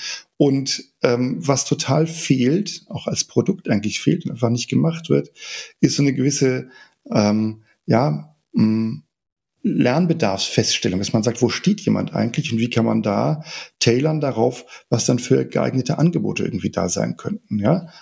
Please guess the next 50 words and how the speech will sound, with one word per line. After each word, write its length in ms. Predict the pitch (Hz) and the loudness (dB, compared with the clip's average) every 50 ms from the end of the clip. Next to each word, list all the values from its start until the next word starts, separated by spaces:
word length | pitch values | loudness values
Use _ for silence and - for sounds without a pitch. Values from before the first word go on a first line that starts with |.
| - - | -4 -2
Also 160 | 147 143 160 | 2 2 2
man 80 | 147 | 2
könnte 160 | 160 160 165 160 | 2 2 0 0
zum 60 | 160 | -2
Beispiel 160 | 143 123 131 | -2 -2 0
mit 100 | 131 113 | 0 0
so 80 | - 110 | 0 0
einem 40 | |
Skate-Modell 600 | 104 - - - 107 - - 147 147 143 151 143 | 0 0 2 2 0 2 2 0 0 2 2 0
am 120 | 127 123 - | 0 -2 -2
Anfang, 500 | - 123 123 - - 131 139 151 147 151 - - - - - _ | -2 -4 -2 2 2 2 2 2 -2 -4 -10 -14 -14 -16 -4 _
wenn 100 | - 120 | 0 2
jemand 240 | 110 107 107 113 - | 2 2 2 0 0
auf 80 | 110 - | -2 -2
so 120 | - 117 | 0 2
eine, 300 | 113 104 104 101 - - | 2 2 2 0 -2 -4
auf 120 | - - | -4 -4
so 100 | - - | 0 0
eine 100 | 110 101 | 0 0
Lernplattform 680 | 95 98 95 - 120 - - 101 - - - 135 131 123 | 2 0 -2 -2 0 0 -2 -2 0 0 0 0 0 0
kommt, 380 | - - 110 117 139 151 - - - - - - - _ _ | 0 2 2 2 2 -2 -4 -12 -18 -18 -18 -18 -20 _ _
mal 100 | 135 120 | 0 0
gucken, 460 | - - 135 135 - 156 156 175 - - 214 | 2 2 2 4 4 2 2 0 -4 -6 -2
ähm, 680 | 185 139 120 117 117 120 123 120 110 - - - 208 156 - | 0 2 2 4 2 2 0 0 -2 -4 -8 -12 -12 -12 -4
bezüglich 400 | - 113 - - - - 120 110 | -4 -4 0 2 0 0 0 0
der 100 | - 113 95 | 0 0 0
Rolle, 480 | - 107 98 104 131 147 156 151 151 - - - - - _ _ | 2 2 2 2 4 2 0 -2 -4 -10 -16 -20 -20 -20 _ _
wie 120 | - 120 110 | 0 2 2
bist 260 | 95 127 117 - - | 2 2 0 2 2
denn 60 | 170 | 2
du 80 | 156 151 | 2 4
da 200 | 156 151 156 160 | 2 2 2 2
so 120 | - 180 | 0 0
und 200 | 196 - 131 120 | 0 0 0 -2
was 140 | 135 127 - | -2 -2 -2
ist 160 | 160 - - | -4 0 2
denn 80 | 156 143 | 2 2
ja 60 | 143 | 2
eigentlich 300 | 165 139 - 151 - - | 0 0 -2 -2 0 2
in 80 | 151 143 | 0 0
dieser 160 | 135 135 135 | 2 0 0
ganzen 300 | 139 139 127 - - - | 0 -2 -2 -2 -4 -2
Kiste 300 | - 147 - - - 135 | 0 0 0 0 -2 -2
drin, 260 | 143 160 202 190 139 | 0 2 2 2 2
was 140 | 107 98 - | 0 -2 -2
du 100 | - 98 | -4 -2
so 100 | 87 90 | 0 0
machen 320 | 87 87 85 - - - | 0 -2 -2 -4 -8 -10
könntest, 560 | - - - - - - 85 - - - - | -8 -4 -4 -4 -4 -4 -4 -4 -2 -2 0
ja? 320 | - 120 127 156 170 165 | 0 2 2 2 0 -2